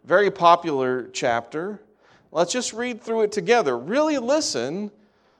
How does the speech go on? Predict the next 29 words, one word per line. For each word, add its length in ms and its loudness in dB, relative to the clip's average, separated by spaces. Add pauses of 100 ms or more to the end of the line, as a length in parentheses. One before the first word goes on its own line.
(160)
to 120 0
what 300 6
Paul's 400 4
trying 400 -2
to 80 -10
say 340 0
here. 340 -8 (140)
And 120 -2
I 80 2
will 220 0
wrap 280 2
it 100 0
up 280 2 (360)
at 180 -4
the 180 -6
end, 280 -6
but 100 -2
I 80 0
just 160 -8
wanna 140 -4
go 160 2
through 280 -4
it 120 -6
first. 500 -12 (3250)
Because 440 4
of 100 -2
what 240 0
Christ 460 2
did, 420 -2